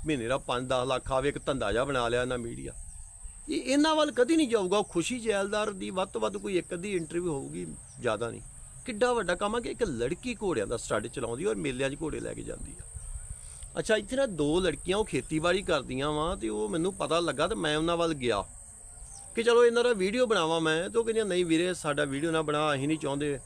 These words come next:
ਐਵੇਂ ਸਾਡੇ ਘਰ ਕਦੀ ਕੋਈ ਆ ਜਾਏ, ਕਦੀ ਕੋਈ ਆ ਜਾਏ।" ਤਾਂ ਮੈਂ ਕਿਹਾ, "ਠੀਕ ਹੈ, ਕੋਈ ਗੱਲ ਨਹੀਂ।" ਮੈਂ ਉਹਨਾਂ ਦਾ ਵੀਡੀਓ ਨਹੀਂ ਬਣਾਇਆ, ਪਰ ਮੈਨੂੰ ਲੱਗਾ ਕਿ ਯਾਰ ਉਹਨਾਂ ਦੇ ਭਰਾ ਹੈ ਨੀ ਗਾ ਤੇ ਉਹ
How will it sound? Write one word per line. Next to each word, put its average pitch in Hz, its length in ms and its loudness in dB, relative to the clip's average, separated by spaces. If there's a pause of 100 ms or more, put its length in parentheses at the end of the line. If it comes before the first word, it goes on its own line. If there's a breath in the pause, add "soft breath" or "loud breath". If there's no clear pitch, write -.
(460)
ਐਵੇਂ 156 220 4
ਸਾਡੇ 147 280 2
ਘਰ 143 180 2
ਕਦੀ 139 200 0
ਕੋਈ 143 280 2
ਆ 139 100 6
ਜਾਏ, 131 120 2
ਕਦੀ 139 180 0
ਕੋਈ 139 280 -4
ਆ 139 120 2
ਜਾਏ।" 165 160 -6 (960)
ਤਾਂ - 60 -2
ਮੈਂ 196 160 4
ਕਿਹਾ, 202 100 4
"ਠੀਕ 151 280 0
ਹੈ, 139 40 4
ਕੋਈ 117 220 -2
ਗੱਲ 113 180 -6
ਨਹੀਂ।" 113 120 -10 (400)
ਮੈਂ 151 100 4
ਉਹਨਾਂ 165 160 4
ਦਾ 170 100 6
ਵੀਡੀਓ 156 280 4
ਨਹੀਂ 165 120 4
ਬਣਾਇਆ, 156 420 2 (960)
ਪਰ 262 140 2
ਮੈਨੂੰ 277 200 2
ਲੱਗਾ 247 260 4
ਕਿ 269 80 0
ਯਾਰ 254 400 4 (1120)
ਉਹਨਾਂ 180 200 -2
ਦੇ 185 60 0
ਭਰਾ 175 380 2
ਹੈ 131 100 0
ਨੀ 135 160 0
ਗਾ 170 100 -2
ਤੇ 196 120 -6
ਉਹ 185 160 -2